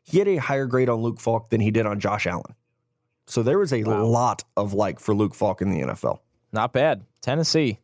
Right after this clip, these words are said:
Speaker 2: nice job. Big improvement from last year.
Speaker 1: Yeah, really.
Speaker 2: All right. Te-,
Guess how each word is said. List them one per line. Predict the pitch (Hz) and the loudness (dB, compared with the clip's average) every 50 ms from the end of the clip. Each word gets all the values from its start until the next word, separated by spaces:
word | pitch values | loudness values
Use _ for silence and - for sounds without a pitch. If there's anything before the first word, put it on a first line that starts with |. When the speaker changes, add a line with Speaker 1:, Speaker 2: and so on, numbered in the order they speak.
| _ | _
Speaker 2:
nice | 113 117 127 147 147 | -4 -2 -2 -2 -2
job. | - - 147 139 113 110 | 0 0 0 0 0 0
Big | 127 165 190 | -2 -2 -2
improvement | 196 143 127 143 139 135 143 120 - | -2 -4 -4 -2 -2 -2 -2 -4 -4
from | - 113 107 | -6 -4 -2
last | 110 113 120 117 - - - | 0 0 0 -2 -6 -10 -10
year. | 107 101 92 - | -10 -10 -6 -2
Speaker 1:
Yeah, | 120 139 135 | 0 0 0
really. | 117 110 117 117 151 | 0 0 -2 0 0
Speaker 2:
All | 170 | 0
right. | 165 156 151 - _ _ _ _ _ _ | 0 -2 -4 -6 _ _ _ _ _ _
Te-, | - 175 | -4 -2